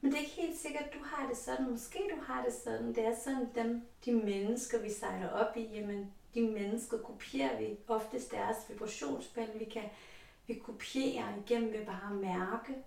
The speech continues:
Så sige, "Hov, det er jo sådan, jeg godt vil have det." Så det er super godt for os at være sammen med mennesker,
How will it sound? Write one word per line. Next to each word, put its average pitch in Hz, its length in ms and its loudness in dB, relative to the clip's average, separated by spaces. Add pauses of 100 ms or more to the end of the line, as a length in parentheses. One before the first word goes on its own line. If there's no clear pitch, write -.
Så - 180 -8
sige, 208 140 -4
"Hov, 294 400 0 (100)
det 254 80 8
er 240 60 12
jo 240 60 0
sådan, 262 280 2
jeg 247 160 0
godt 247 180 0
vil 226 80 4
have 214 220 2
det." 220 120 -2 (420)
Så - 140 -4
det 220 100 0
er - 40 -6
super 277 360 6
godt - 340 6
for 214 280 2 (360)
os 233 200 2
at 220 80 10
være 208 160 2
sammen 220 320 4
med 208 180 0
mennesker, 220 320 -2